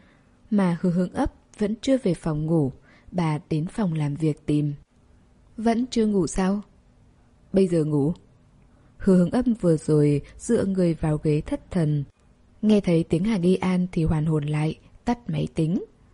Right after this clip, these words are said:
Hà Nghi An chỉnh lại tài liệu trên bàn giúp ông. "Vừa rồi nghĩ gì vậy?" Hứa Hướng Ấp trầm mặc đáp, "Chị ý hình như có hơi sợ tôi. Ở trước mặt tôi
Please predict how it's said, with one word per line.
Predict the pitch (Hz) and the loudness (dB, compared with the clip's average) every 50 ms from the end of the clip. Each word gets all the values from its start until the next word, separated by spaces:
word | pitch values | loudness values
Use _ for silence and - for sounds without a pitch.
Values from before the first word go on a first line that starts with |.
| - - - - - - | -20 -20 -20 -20 -18 -6
Hà | - 247 226 | 0 2 4
Nghi | 220 233 247 | 4 4 4
An | - - 254 247 240 233 | 4 2 2 2 2 0
chỉnh | - 247 202 156 156 | 0 -2 0 0 0
lại | 165 160 160 | -2 -2 -2
tài | 160 - 156 147 151 | -4 -2 -2 0 0
liệu | 160 170 - | 0 -2 -2
trên | - - 185 180 | -2 -2 -2 0
bàn | 170 165 151 147 | 0 -2 -2 -2
giúp | 147 - 226 226 - | -2 -2 -2 -2 0
ông. | - 190 175 180 175 170 170 165 - - - - - - - - - - - - - - - - - | 0 0 0 0 -2 -4 -4 -6 -10 -16 -20 -20 -20 -20 -20 -20 -20 -20 -20 -20 -20 -20 -20 -6 0
"Vừa | 220 202 | 2 2
rồi | 180 - 185 165 160 156 151 151 - - | 4 4 4 4 4 4 4 2 0 -2
nghĩ | - 214 - 277 - | -2 -2 -2 0 0
gì | 254 208 165 | 2 0 2
vậy?" | 156 170 156 165 175 185 - _ - - _ _ _ _ _ _ _ _ _ _ _ _ _ - | 2 0 0 0 -2 -4 -8 _ -20 -20 _ _ _ _ _ _ _ _ _ _ _ _ _ -6
Hứa | - 208 185 180 | 0 2 2 2
Hướng | 175 190 170 - | 4 2 0 0
Ấp | - 262 - - - | -2 -4 -4 -6 -8
trầm | - - 190 165 156 | -2 -2 0 0 0
mặc | 151 147 - - | -2 -4 -4 -4
đáp, | - 202 220 214 208 208 196 185 214 - - _ _ _ _ _ _ - - - _ _ _ _ _ - _ - | -4 -2 -2 -2 -2 -2 -2 -4 -6 -10 -14 _ _ _ _ _ _ -20 -20 -20 _ _ _ _ _ -20 _ 0
"Chị | - 208 190 | 2 2 4
ý | - 180 170 170 180 208 226 233 - - | 4 4 2 4 2 2 0 0 -2 -4
hình | - 196 202 160 151 | 0 0 0 2 2
như | 175 185 | 0 0
có | 180 226 | 0 0
hơi | 220 208 196 185 | 0 0 0 -2
sợ | - - 214 190 - - | 0 -2 -4 -4 -4 -2
tôi. | - 180 180 185 185 175 - _ _ _ _ _ - - - | 0 0 2 2 0 -2 -6 _ _ _ _ _ -20 -10 0
Ở | - 226 185 | 2 2 2
trước | - - 277 | 2 0 -2
mặt | 302 269 214 - - | 0 0 -2 -2 -2
tôi | - 202 196 190 190 190 185 - | -2 0 2 4 4 4 2 2